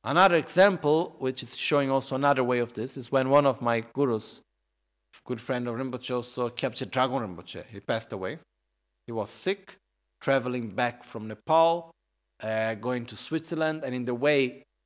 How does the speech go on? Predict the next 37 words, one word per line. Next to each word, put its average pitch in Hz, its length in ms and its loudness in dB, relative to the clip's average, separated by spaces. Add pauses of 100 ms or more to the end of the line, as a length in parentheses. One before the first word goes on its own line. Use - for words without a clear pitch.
(100)
he 113 100 -6
was, 117 300 -2
he 117 100 -8
stopped - 600 -2
in, 107 340 -10
uh, 101 500 -10 (460)
Bangkok, 135 680 -4
and 110 80 -10
he 117 80 -8
was 117 220 -2
not 120 220 -4
well 107 320 -2
at 104 80 -4
all, 156 280 -2 (280)
and 107 100 -6
he 117 60 -4
had 117 180 2
one 123 280 4
person 117 360 -2
accompany 131 520 -4
him, 180 300 -8 (460)
which - 180 -12
was 107 160 -4
the 107 60 -10
brother 117 340 4
of 107 120 -4
Tsetan 107 360 -8
Gyurme, 107 340 -10 (680)
uh, 98 220 -6
Dorje 104 340 -4
Wande, 107 240 -4
I'm 127 140 -8
quite 107 200 -6
sure - 180 -8
was 92 180 -8
Dorje 95 240 -8
Wande. 95 320 -12